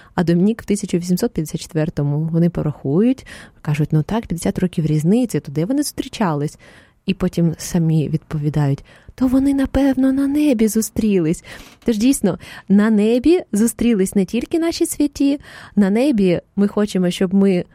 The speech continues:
побачили і наших дідусів, наших бабусів, батьків, наших дітей,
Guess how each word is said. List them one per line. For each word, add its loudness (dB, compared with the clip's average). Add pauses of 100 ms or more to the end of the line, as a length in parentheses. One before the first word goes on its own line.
(100)
побачили -2
і 2
наших 2
дідусів, -4
наших -2
бабусів, 0
батьків, -2
наших -2
дітей, 0